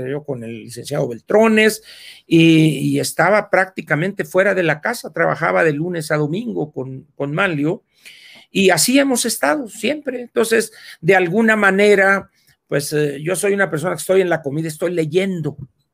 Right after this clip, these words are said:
estoy haciendo algo, viendo. Entonces, otra mujer poco comprensiva no lo aceptaría. Eh, se requiere ser, para aguantar esas cosas mías, ser una mujer inteligente para entender, bueno, pues este es así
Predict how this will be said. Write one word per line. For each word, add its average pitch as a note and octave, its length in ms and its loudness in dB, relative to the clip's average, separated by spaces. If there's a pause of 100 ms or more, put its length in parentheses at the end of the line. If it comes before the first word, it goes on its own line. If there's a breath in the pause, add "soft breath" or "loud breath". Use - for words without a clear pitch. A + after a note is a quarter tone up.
(260)
estoy - 180 -4
haciendo E3 340 -4
algo, D#3+ 220 -8
viendo. F3 400 -6 (360 loud breath)
Entonces, - 560 2 (220 soft breath)
otra G3+ 360 2
mujer F#3 640 2 (180)
poco G3+ 320 -2
comprensiva F3+ 800 0
no D#3 140 -4
lo C#3+ 140 -4
aceptaría. G3 800 -6 (580)
Eh, D3 300 -10 (180)
se - 200 0
requiere F#3 420 2
ser, G3 580 0 (240 soft breath)
para D#3+ 200 0
aguantar D#3 460 2
esas G3+ 140 -2
cosas G3 180 -2
mías, F#3+ 240 -2
ser E3+ 180 -2
una F#3 220 -4
mujer F3 300 -6
inteligente G3 720 -4
para F3+ 220 0
entender, D#3 440 -2
bueno, E3+ 240 -4
pues - 180 -12
este F#3 200 -4
es G#3+ 140 -2
así F4+ 600 -6